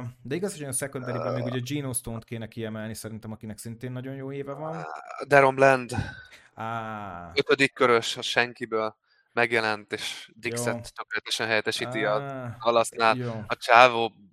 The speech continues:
Speaker 2: nem tudjuk, hogy csak egy egyszezonos csoda, de akkor is, ha egyszezonos csoda, akkor ez egy breakout év volt neki,
Speaker 1: Jó,
Speaker 2: és
Speaker 1: ezt
Speaker 2: még lesz neki, hát ki kell emelni.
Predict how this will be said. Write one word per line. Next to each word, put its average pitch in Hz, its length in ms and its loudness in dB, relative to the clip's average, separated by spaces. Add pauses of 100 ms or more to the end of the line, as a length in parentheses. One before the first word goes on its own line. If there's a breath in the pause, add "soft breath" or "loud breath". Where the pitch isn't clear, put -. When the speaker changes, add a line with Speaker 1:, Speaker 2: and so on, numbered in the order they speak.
(680)
Speaker 2:
nem 127 220 0
tudjuk, 123 240 -8
hogy 117 80 -6
csak - 120 -14
egy 107 100 -6
egyszezonos 113 480 -2
csoda, 110 400 -2 (640 soft breath)
de 127 160 6
akkor 123 240 0
is, 120 120 -2
ha 113 220 -4
egyszezonos 123 400 -4
csoda, 120 200 -6
akkor 113 200 -6
ez 110 120 -2
egy 117 100 -12
breakout 98 480 -6
év 98 160 -16
volt 101 240 -6
neki, 101 220 -6
Speaker 1:
Jó, 110 80 -4
Speaker 2:
és - 120 -2
Speaker 1:
ezt 131 160 -4
Speaker 2:
még 101 100 -6
lesz 104 240 -4
neki, - 240 -10
hát 104 200 0
ki 139 120 -4
kell 107 220 2
emelni. 101 380 -6